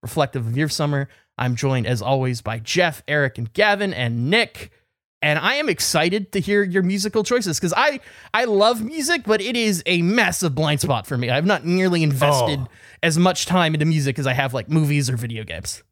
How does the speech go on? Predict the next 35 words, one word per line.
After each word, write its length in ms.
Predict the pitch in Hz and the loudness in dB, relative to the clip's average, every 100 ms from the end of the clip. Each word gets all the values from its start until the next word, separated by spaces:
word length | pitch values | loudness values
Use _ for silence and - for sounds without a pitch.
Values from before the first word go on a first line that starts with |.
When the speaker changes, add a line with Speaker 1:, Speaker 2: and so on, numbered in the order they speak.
| 110 | -8
Speaker 2:
Dude, 300 | 143 147 120 | 0 0 2
this 260 | 139 151 180 | 0 2 2
is 160 | 156 | 0
where, 420 | 143 143 131 123 - | 2 2 2 0 -4
like, 300 | 117 117 - _ - | -2 -2 -6 _ -8
a-, 120 | 120 | -8
a-, 120 | - - _ _ | -8 -16 _ _
all, 140 | 139 151 | 0 0
all 260 | 135 151 170 | 2 2 2
the 100 | 156 | 0
v-, 320 | 123 135 135 - | -4 -14 -10 -2
I'm 160 | 175 | 0
the 120 | 170 | 2
opposite. 380 | 139 120 - 90 _ _ _ _ - | 2 2 -4 -10 _ _ _ _ 0
Uh, 400 | 135 135 127 117 | 2 4 4 2
I 220 | 120 156 165 | 2 2 4
have 240 | 160 131 | 0 2
invested 520 | 143 135 131 131 113 | 2 2 0 -2 -2
way 240 | 113 131 143 | 2 2 2
more 240 | 139 131 | 2 2
time 420 | - 120 117 117 | 0 -2 0 0
and 80 | 110 | -2
effort 380 | 110 107 113 110 | -2 -2 0 -2
and 180 | 107 104 | 0 0
love 200 | 104 101 | 0 2
into 200 | 104 101 | 0 2
music 320 | 104 95 98 | 0 0 -2
than 180 | 104 98 - | -4 -4 -4
any 240 | 123 123 | -2 0
other 220 | 113 101 98 | 0 -2 -4
entertainment 500 | 98 90 95 92 95 | -6 -4 -4 -4 -4
medium 320 | 92 90 82 | -4 -4 -4
in 140 | 85 | -6
my 140 | 85 78 | -6 -8
life. 360 | 78 76 - | -10 -14 -18